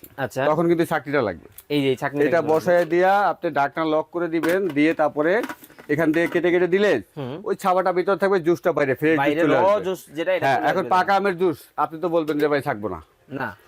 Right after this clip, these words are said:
Speaker 2: ওকে, ঠিক আছে, আপনি ছাঁকার দরকার নেই, ডাইরেক্ট দিয়ে দেন, বসায় দেন, ওটা বাদ, এটা দিয়ে এখানে বসাইয়া আপনি ইউজ করেন।
Speaker 1: ইউজ করেন। ওকে।
Speaker 2: ব্লেন্ডারের কাজ পাইছেন?
Speaker 1: পাইছি।
Speaker 2: আচ্ছা, এখন এটা তো ভাজাভাজি, কাটাকাটি গেল,
Speaker 1: আমি
Speaker 2: চপ
Speaker 1: গ্রাইন্ডারের
Speaker 2: গেল।
Speaker 1: কাজ চাইছিলাম ভাই।
Speaker 2: এখন চাইবেন গ্রাইন্ডার।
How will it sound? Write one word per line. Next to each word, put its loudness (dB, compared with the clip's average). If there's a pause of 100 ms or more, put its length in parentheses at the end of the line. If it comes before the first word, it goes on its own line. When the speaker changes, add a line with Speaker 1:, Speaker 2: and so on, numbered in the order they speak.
(200)
Speaker 2:
ওকে, 0
ঠিক 2
আছে, -2
আপনি -8
ছাঁকার 0
দরকার 2
নেই, 2
ডাইরেক্ট 0
দিয়ে 0
দেন, -2
বসায় -2
দেন, 0
ওটা 0
বাদ, 0 (180)
এটা -4
দিয়ে 0 (300)
এখানে -4
বসাইয়া 0 (360)
আপনি -2
ইউজ 2
করেন। -4
Speaker 1:
ইউজ 0
করেন। -8 (560)
ওকে। 0
Speaker 2:
ব্লেন্ডারের 2
কাজ 2
পাইছেন? -2
Speaker 1:
পাইছি। -4
Speaker 2:
আচ্ছা, -4
এখন 0
এটা 2
তো 0
ভাজাভাজি, 2
কাটাকাটি 0
গেল, 2
Speaker 1:
আমি 0
Speaker 2:
চপ -8
Speaker 1:
গ্রাইন্ডারের 2
Speaker 2:
গেল। 2
Speaker 1:
কাজ 0
চাইছিলাম -2
ভাই। 2
Speaker 2:
এখন 0
চাইবেন 2
গ্রাইন্ডার। 2